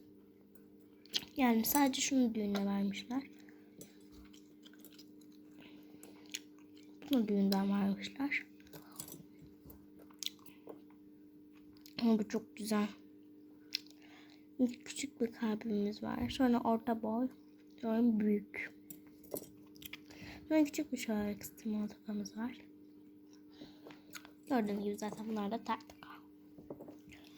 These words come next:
Ee, başka var mı bilmiyorum. Ama düğünden başka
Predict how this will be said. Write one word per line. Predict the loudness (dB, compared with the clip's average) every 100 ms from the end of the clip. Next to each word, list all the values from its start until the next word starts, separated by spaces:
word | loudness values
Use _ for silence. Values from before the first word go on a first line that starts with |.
| -20 -20 -20 -20 -12 2
Ee, | 4 6 4 2 2 0
başka | -2 0 4 8
var | 10
mı | 10 10 8 2
bilmiyorum. | -8 -4 -2 -2 -4 -2 -2 -2 -16 -20 -20 -18 -18 -14 -16 -16 -18 -4
Ama | 4 6 6
düğünden | 4 4 4 4
başka | 4 4 6 6